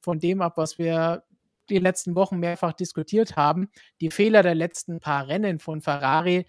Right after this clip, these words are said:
lassen das Ganze jetzt natürlich noch mal ein bisschen dümmer aussehen, als es eigentlich war, weil normalerweise würde man über so eine Entsch-, Entscheidung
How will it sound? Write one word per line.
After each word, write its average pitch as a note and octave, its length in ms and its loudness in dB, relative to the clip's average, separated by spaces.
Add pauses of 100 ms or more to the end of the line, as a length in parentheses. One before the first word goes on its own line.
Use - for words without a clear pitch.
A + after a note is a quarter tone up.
(220)
lassen D#3+ 280 -2
das D#3 180 -4
Ganze D#3 320 -4
jetzt D#3 240 -4
natürlich D#3 420 -4
noch D#3+ 140 -4
mal D#3+ 160 -4
ein D3 100 -6
bisschen E3 480 -8
dümmer D#3+ 320 -2
aussehen, D#3 380 -2
als C#3+ 180 -4
es D3 120 -10
eigentlich D3 480 -6
war, D3+ 300 4 (260)
weil D3+ 120 -4
normalerweise D3+ 760 2
würde D#3 180 -4
man D3+ 140 -4
über D3 160 -4
so D3 180 -6
eine D#3+ 160 -2
Entsch-, C#3+ 280 -10
Entscheidung D3 680 -4